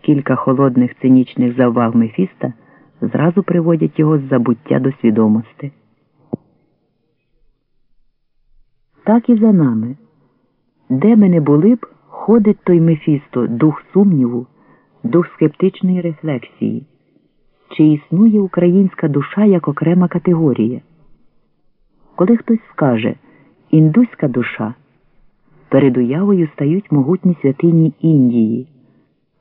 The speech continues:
Магатма Ганді, вірні, що спішать зануритися в святі води Гангу.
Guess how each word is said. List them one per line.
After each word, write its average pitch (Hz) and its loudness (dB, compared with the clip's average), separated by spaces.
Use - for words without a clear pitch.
Магатма 131 2
Ганді, 151 -4
вірні, 170 2
що - -8
спішать 165 -4
зануритися 160 -2
в 147 -10
святі 156 -2
води 147 0
Гангу. 143 -4